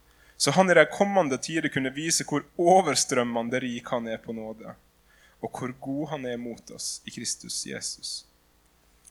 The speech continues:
For av nåde er dere frelst ved tro. Det er ikke dere eget verk, det er Guds gåve. Og det hviler ikke på gjerninger, så ingen skal skryte av seg selv.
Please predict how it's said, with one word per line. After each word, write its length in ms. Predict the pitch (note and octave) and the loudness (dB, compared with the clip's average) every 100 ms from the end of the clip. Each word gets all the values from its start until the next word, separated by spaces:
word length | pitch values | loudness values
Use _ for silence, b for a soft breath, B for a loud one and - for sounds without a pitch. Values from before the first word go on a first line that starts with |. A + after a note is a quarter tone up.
| _ | _
For 220 | - E3 A#2 A2+ B B - | 2 2 2 -6 B B -6
av 140 | A#2 | -6
nåde 500 | B2 D3 D#3 D#3+ C3+ | -2 2 4 4 2
er 160 | D#3 A#2+ | -4 -4
dere 200 | - A2 | -6 -12
frelst 480 | B2 G2+ - - A#2+ A#2 | -10 -10 -8 -8 -12 -8
ved 300 | C3 C#3+ C#3+ - | -6 -6 -8 -14
tro. 220 | - A#2+ A#2+ _ _ b b b b | -14 -14 -18 _ _ b b b b
Det 80 | - | -8
er 160 | - | -6
ikke 240 | G#3 - - | -8 -4 -2
dere 220 | C3 C3+ C#3+ | 0 0 0
eget 240 | D3 C#3 | -2 -2
verk, 400 | B2 G#2 - - - _ - | -2 -2 -4 -20 -20 _ -12
det 100 | A2 | -12
er 100 | B2 | -10
Guds 480 | D#3 - - - - - | -12 -6 -4 -4 -6 -12
gåve. 380 | B2+ A#2 A2 G#2 _ _ _ _ | -10 -10 -12 -20 _ _ _ _
Og 80 | A#2 | -14
det 80 | - | -10
hviler 400 | - D#3+ F3 D3+ E3+ | -8 -4 -4 -4 -6
ikke 200 | - - | -8 -6
på 140 | B2+ | -2
gjerninger, 480 | B2 C#3 C3 A2+ G2 | 2 0 0 -6 -6
så 140 | - - | -8 -8
ingen 300 | D3+ D#3 B2+ | -10 -4 -2
skal 180 | - A2+ | -2 0
skryte 640 | - - C3 C3+ - A2+ | -4 -4 -8 -8 -10 -10
av 220 | A#2+ A2 | -8 -4
seg 160 | - A2+ | -4 -4
selv. 360 | - A2+ G2 | -10 -10 -16